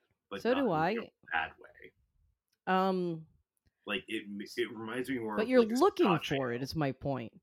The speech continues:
Speaker 2: I don't
Speaker 1: You're
Speaker 2: think that it's s-, so prominent that you would not identify this as a New England style I P A, that you would think it was something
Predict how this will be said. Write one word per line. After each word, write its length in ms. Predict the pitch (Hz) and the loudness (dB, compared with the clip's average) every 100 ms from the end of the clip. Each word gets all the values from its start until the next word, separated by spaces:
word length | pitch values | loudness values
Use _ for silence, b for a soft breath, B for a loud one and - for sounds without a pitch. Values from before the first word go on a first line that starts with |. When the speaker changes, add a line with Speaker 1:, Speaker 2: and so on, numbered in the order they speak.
| - | -2
Speaker 2:
I 120 | 190 | 2
don't 240 | 190 240 | 6 6
Speaker 1:
You're 120 | 285 262 | 4 2
Speaker 2:
think 220 | 269 - | 0 2
that 120 | 208 | 2
it's 160 | 190 170 | 2 -2
s-, 180 | - 165 | -16 -14
so 340 | - 208 202 | -4 0 2
prominent 680 | 202 - 214 208 180 147 - | 0 -4 -2 0 0 -2 -4
that 120 | 151 | -6
you 220 | 160 160 | -4 -4
would 240 | 151 151 135 | -2 -2 -2
not 280 | 147 151 - | -2 -2 -4
identify 640 | 156 143 151 143 135 139 | -4 -2 -2 -2 -2 -4
this 240 | 135 131 - | -2 -6 -8
as 140 | 127 | -8
a 40 | 135 | -4
New 200 | 139 135 | -2 -2
England 260 | 131 127 | -4 -6
style 340 | - 127 123 127 | -6 -4 -2 -2
I 120 | 123 | -4
P 240 | 123 127 | -6 -8
A, 140 | 117 113 | -6 -6
that 160 | 98 | -6
you 160 | - 127 | -8 -8
would 120 | 127 | -8
think 220 | - 131 | -8 -8
it 80 | 117 | -8
was 140 | 123 - | -10 -8
something 580 | 147 131 127 127 117 | -6 -6 -8 -8 -8